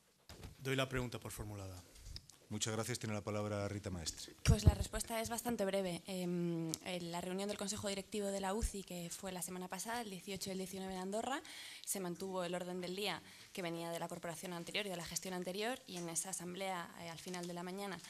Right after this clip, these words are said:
Speaker 3: yo asumí como nueva secretaria general de la uci y, por lo tanto, hasta ese momento no tenía capacidades ni, ni, eh, bueno,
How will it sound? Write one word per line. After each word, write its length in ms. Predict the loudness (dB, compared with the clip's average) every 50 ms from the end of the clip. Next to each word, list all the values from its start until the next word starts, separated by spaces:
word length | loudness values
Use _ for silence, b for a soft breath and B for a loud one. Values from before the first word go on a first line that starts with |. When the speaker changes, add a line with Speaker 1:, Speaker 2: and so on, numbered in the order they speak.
| B B B B B B B
Speaker 3:
yo 140 | 0 2 4
asumí 260 | 4 4 2 0 0
como 160 | -2 -2 -2
nueva 160 | -2 -2 -2
secretaria 340 | -2 -4 -4 -6 -4 -6 -4
general 300 | -4 -2 -2 0 0 0
de 80 | 2 2
la 160 | 2 2 2
uci 320 | 0 -2 -2 -4 -4 -4 -6
y, 60 | -8
por 140 | -8 -6 -8
lo 80 | -6
tanto, 280 | -4 -4 -4 -2 -2 -4 -4
hasta 220 | -4 -6 -6 -6 -4
ese 120 | -4 -4
momento 420 | -2 -2 -2 -2 -2 -2 -2 -4 -2
no 140 | -4 -4 -4
tenía 360 | -4 -4 -4 -4 -4 -4 -6 -6
capacidades 580 | -8 -10 -8 -8 -8 -6 -6 -4 -4 -4 -4 -4
ni, 300 | -4 -2 -2 -2 -4 -6 B B B B B B B B
ni, 540 | -4 -2 -2 -2 -2 -2 -4 -6 -8 -8 -10 -12 -16 -16 -14 -12
eh, 360 | -12 -10 -12 -10 -6 -4 -2 -2
bueno, 160 | -2 -4